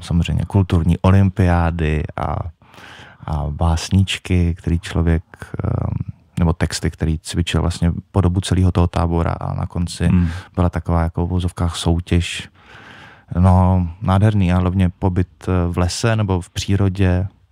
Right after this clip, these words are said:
Speaker 1: s partou lidí, který jsou všichni trošku jako
Speaker 2: Divný.
Speaker 1: <laughs> Divný.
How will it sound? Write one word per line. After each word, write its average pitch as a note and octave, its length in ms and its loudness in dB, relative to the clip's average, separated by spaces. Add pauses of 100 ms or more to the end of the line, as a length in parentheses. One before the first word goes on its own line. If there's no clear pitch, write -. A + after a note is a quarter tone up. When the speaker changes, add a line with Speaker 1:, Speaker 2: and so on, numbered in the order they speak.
(500)
Speaker 1:
s - 200 -12 (140)
partou F2+ 360 0
lidí, F2 260 0
který F2 640 0 (440)
jsou - 160 2
všichni G#2 260 4
trošku G#2 300 2
jako G#2 480 0 (520)
Speaker 2:
Divný. E2+ 480 -2
Speaker 1:
<laughs> A2 40 0
Divný. A2 360 4